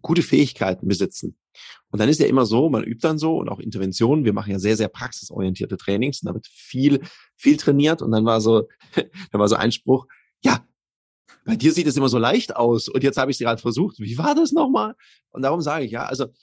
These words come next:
sich dessen bewusst sein, dass es einfach nur zu kennen oder zu wissen, wie das theoretisch geht, reicht halt nicht aus. Ich kann mir lange YouTube-Video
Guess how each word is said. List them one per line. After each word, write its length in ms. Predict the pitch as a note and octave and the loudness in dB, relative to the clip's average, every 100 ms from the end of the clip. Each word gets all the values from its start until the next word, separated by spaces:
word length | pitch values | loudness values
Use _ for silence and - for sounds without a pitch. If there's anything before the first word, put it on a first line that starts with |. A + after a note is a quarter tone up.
| _ | _
sich 180 | - B2+ | -6 -2
dessen 260 | C#3 B2 A#2 | 0 0 0
bewusst 420 | A2+ A3 - - | 0 -2 -2 -6
sein, 340 | A2+ G#2+ G#2+ | -4 -2 -2
dass 160 | A2 A2 | -4 -6
es 80 | A2+ | -8
einfach 320 | B2+ C#3 B2 | -8 -6 -4
nur 420 | B2 B2+ A#2+ A2+ _ _ | 0 2 0 -2 _ _
zu 140 | - | -12
kennen 260 | B2 D#3+ F#3 | -4 -2 0
oder 160 | D3+ B2 | 0 -2
zu 200 | - B2 | -2 -2
wissen, 280 | E3+ C#3 | -2 -4
wie 80 | B2 | -4
das 160 | B2 - | -4 -6
theoretisch 680 | - A#2+ A2 A#2+ A#2 A#2 - | -6 -4 -4 -6 -8 -12 -8
geht, 420 | C3+ D#3 D3+ - | -4 -2 -4 -8
reicht 360 | A2+ C3 B2 | -4 -4 -4
halt 180 | B2 B2 | -6 -4
nicht 180 | B2 - | -4 -4
aus. 180 | D3+ A#2+ | -4 -4
Ich 80 | A#2 | -6
kann 120 | B2 | -4
mir 100 | A#2 | -2
lange 220 | B2 D3+ | -2 -2
YouTube-Video 800 | B2+ C#3 C#3 A#2+ A#2+ A2+ A#2 G#2+ | -2 -4 -6 -2 -2 2 2 0